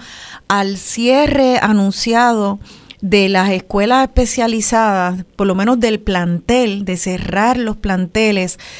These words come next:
de las icónicas, como por ejemplo la Central High, la Escuela Libre de Música en Atorrey,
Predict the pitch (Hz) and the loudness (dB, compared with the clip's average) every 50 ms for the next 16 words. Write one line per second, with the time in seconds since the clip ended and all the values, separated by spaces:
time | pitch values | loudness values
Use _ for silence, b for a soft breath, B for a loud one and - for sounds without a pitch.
0 | B B B B 190 208 208 196 190 196 196 185 - - - - _ - - _ | B B B B 0 2 2 4 4 2 2 0 -4 -8 -16 -20 _ -20 -14 _
1 | - 214 196 208 - 240 294 349 330 277 214 - - 160 165 - - 180 175 175 | -8 -8 -4 0 2 4 4 4 2 0 -2 -2 -4 -6 -6 -6 -6 -4 -4 -4
2 | 170 165 - 160 160 170 165 196 196 220 240 233 - 269 269 262 254 233 B B | -4 -4 -4 -4 -4 -2 -2 -2 0 0 -2 -2 0 2 2 2 0 -2 B B
3 | B B B B 190 185 185 185 - - 180 180 185 - 190 190 190 185 185 175 | B B B B -2 0 0 -2 -2 -4 -4 -4 -4 -2 -2 0 0 0 0 0
4 | 220 233 247 247 247 247 240 240 240 240 - B B B B B B B B 190 | 0 2 2 2 0 0 -2 -4 -6 -8 -12 B B B B B B B B 0
5 | 190 185 180 180 190 - - 220 202 220 254 269 262 247 247 226 220 202 190 180 | 2 2 2 0 -2 -2 0 0 2 2 2 2 2 2 0 0 0 0 -2 -2
6 | 185 196 226 262 254 - 269 247 240 - 240 240 247 269 302 - - 190 185 175 | -2 -2 -2 -2 -2 -4 -6 -6 -4 -2 -2 -2 -4 -6 -8 -6 -4 -2 -2 -2
7 | 175 170 165 165 180 - 190 190 208 240 262 269 269 269 | -2 -2 -2 -2 0 0 0 0 2 2 0 0 -2 -4